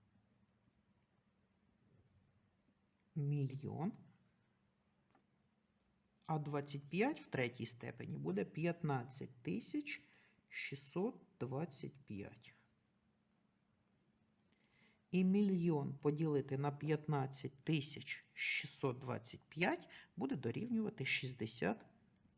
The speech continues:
чотири. Все. На сьогодні з письмовими ном-, ми номерами закінчено. Домашнє завдання буде під відео та на сайті школи. Дякую всім за увагу.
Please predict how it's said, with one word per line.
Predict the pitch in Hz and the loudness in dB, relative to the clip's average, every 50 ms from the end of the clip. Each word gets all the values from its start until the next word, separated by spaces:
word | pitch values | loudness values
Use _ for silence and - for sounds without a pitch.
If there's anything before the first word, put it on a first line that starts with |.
| _ _ _ _ _ - - - - | _ _ _ _ _ -20 -20 -12 -10
чотири. | - - 131 - - - - - - - - - - - _ _ _ _ _ _ _ _ _ | -8 -8 -8 -8 -10 -12 -12 -12 -14 -16 -20 -20 -20 -20 _ _ _ _ _ _ _ _ _
Все. | - - - 143 143 - - - - - - - - - - - - - - - | -8 -2 -2 -2 -2 -2 -8 -16 -20 -20 -20 -20 -20 -20 -20 -20 -20 -14 0 4
На | 165 190 | 4 4
сьогодні | - - 208 170 185 175 147 139 139 | 6 6 6 6 6 6 6 4 2
з | 139 - | -2 -2
письмовими | - 143 143 - - 147 143 131 135 127 | -2 -4 -2 0 2 4 4 4 4 2
ном-, | 123 123 120 120 123 - - - | 0 -2 -2 -4 -4 -4 -2 4
ми | 147 160 165 170 156 | 6 8 8 8 8
номерами | 135 139 151 151 147 147 139 127 127 117 - - 127 | 6 6 8 8 8 8 8 6 6 4 4 2 0
закінчено. | 131 131 170 180 - - 123 117 113 - - - 139 151 180 226 - - - - - - - - - _ | 2 4 2 2 2 0 -2 -4 -2 -2 -2 0 0 0 0 -2 -2 -8 -16 -20 -20 -20 -20 -20 -2 _
Домашнє | - 175 220 262 - - 185 156 | 4 6 6 6 6 6 4 4
завдання | 143 147 139 143 139 143 135 131 131 120 123 | 4 4 2 6 8 8 8 8 6 2 0
буде | 131 131 151 151 135 127 113 117 - - - - - - - - | -2 0 2 2 2 2 2 0 -2 -6 -14 -20 -20 -20 -8 0
під | 190 196 185 156 | 2 2 2 2
відео | 151 139 135 117 110 104 107 117 156 190 220 220 - - - _ _ _ _ _ _ _ _ _ _ | 0 0 2 0 2 2 2 2 2 0 -2 -4 -10 -18 -20 _ _ _ _ _ _ _ _ _ _
та | - 180 175 156 127 113 - - - - | 6 6 8 8 6 2 -2 -6 -10 -6
на | 156 151 156 165 | -2 0 0 0
сайті | - - - 117 110 - - | 0 0 0 -2 -2 -2 -4
школи. | 131 - - - 120 113 98 - 160 208 - - - - - - _ _ _ _ _ _ _ _ _ _ _ _ _ | -4 -6 -4 -4 -4 -4 -2 0 -2 -2 -2 -4 -10 -20 -20 -20 _ _ _ _ _ _ _ _ _ _ _ _ _
Дякую | - 127 127 156 240 - - 254 190 | -4 0 2 2 2 2 2 0 2
всім | - - - 180 214 196 | 2 2 2 4 4 4
за | 160 180 | 4 4
увагу. | 175 170 147 131 117 - - - - - | 4 2 2 0 0 -2 -2 -4 -8 -14